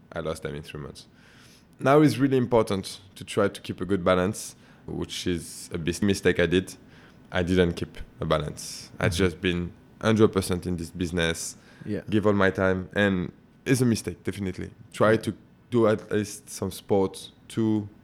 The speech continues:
Speaker 1: three times
Speaker 2: Uh-huh.
Speaker 1: a week is really important. So now I try to run a little bit.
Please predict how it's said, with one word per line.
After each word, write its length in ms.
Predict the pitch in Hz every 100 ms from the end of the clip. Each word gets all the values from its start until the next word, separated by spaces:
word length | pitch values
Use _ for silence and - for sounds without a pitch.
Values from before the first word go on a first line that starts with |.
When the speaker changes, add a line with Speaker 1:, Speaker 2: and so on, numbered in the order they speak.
| -
Speaker 1:
three 180 | - 107
times 280 | 113 98 90
Speaker 2:
Uh-huh. 100 | 95
Speaker 1:
a 40 |
week 340 | 87 87 - -
is 80 | 82
really 200 | 82 80
important. 460 | 80 - - -
So 100 | -
now 240 | 98 104 95
I 60 |
try 200 | 95 98
to 140 | 98 95
run 260 | 90 92 92
a 80 |
little 180 | 92 90
bit. 240 | 87 92